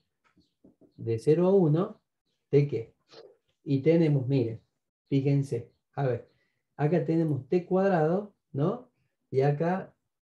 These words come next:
menos T al cuadrado. Por un lado, T cuadrado menos T cuadrado, y T más dos T serían tres T. Diferencial de T.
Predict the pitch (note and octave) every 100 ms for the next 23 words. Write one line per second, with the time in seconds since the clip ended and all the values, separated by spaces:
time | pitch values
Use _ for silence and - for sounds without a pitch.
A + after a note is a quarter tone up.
0 | _ B2+ B2 C#3+ G3+ F3+ B2 - C#3 B2+
1 | A#2 B2 A#2+ A#2+ A2+ G2+ _ _ _ -
2 | B2 B2+ D3+ C#3+ A#2+ A#2 - D#3 D3+ G3
3 | G3 E3+ F3 F#3 D#3 A#2+ A#2+ D#3+ D#3+ G3
4 | G3 E3 F3+ G3+ - _ _ _ _ _
5 | _ _ _ _ _ _ _ _ _ _
6 | _ _ - F#3 D3 G3+ G3 G3 - C#3
7 | C#3+ F3 - E3+ E3+ - D3+ D3+ C#3+ C#3+
8 | D3+ - A#3 A3+ - _ _ _ _ _
9 | _ _ _ _ _ _ _ _ _ C3+
10 | B2 C3 B2+ C3 C3+ C#3 C3+ - G3+ F#3